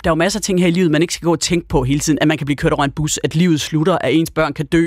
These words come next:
at vi ikke behandler kloden særlig godt. Hvis man hele tiden går og tænker over alle de der ting, så kan man blive fuldstændig, øh, vanvittig af det. Så tør man jo ikke gå nogen steder.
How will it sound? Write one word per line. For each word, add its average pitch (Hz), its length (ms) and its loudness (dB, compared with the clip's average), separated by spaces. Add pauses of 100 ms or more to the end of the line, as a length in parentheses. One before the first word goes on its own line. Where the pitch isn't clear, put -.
at 139 180 -2 (440)
vi 160 120 2
ikke 170 120 -2
behandler 175 240 0
kloden 165 340 0
særlig 151 300 -2
godt. 147 140 -2
Hvis 165 120 -8
man 175 100 0
hele 233 160 -2
tiden 208 160 0
går 180 160 2
og 160 60 -2
tænker 202 300 -2
over 139 160 0
alle 165 180 0
de 190 60 -2
der 151 120 0
ting, 156 180 2 (220)
så 196 100 -2
kan - 20 4
man 196 100 2
blive 156 120 0
fuldstændig, 170 520 -2
øh, 127 200 -4
vanvittig 170 420 2
af 127 60 -2
det. 143 120 -2
Så 170 100 -4
tør 180 200 0
man 208 100 0
jo 175 40 2
ikke 165 160 -2
gå 190 160 2
nogen 139 180 -2
steder. 135 300 -4